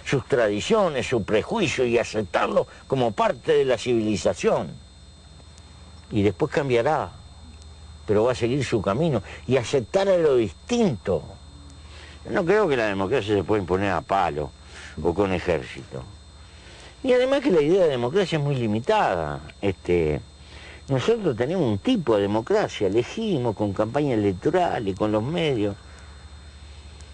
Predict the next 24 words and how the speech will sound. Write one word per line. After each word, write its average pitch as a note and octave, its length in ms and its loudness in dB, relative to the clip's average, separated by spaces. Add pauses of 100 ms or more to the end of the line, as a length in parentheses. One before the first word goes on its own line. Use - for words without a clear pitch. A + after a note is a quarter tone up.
(340)
Para F#2+ 220 2
mí C#3 160 0
no G2+ 160 2
es F2+ 80 2
el F2 80 4
último F2 300 2
escalón E2+ 340 0
de D#2+ 80 2
la E2 80 4
historia. E2 680 0 (920)
Cuando F#2+ 280 2
viene A#2+ 320 2
la F2+ 100 2
civilización F2 760 0
digital, G2 680 -2 (640)
se, G#2+ 200 0
por A2 280 0
lo A#2 120 2
menos D#3+ 200 0
en A2 80 0
teoría A#2+ 380 2
se G2+ 140 -2
puede B2+ 320 0
pensar G2 540 -2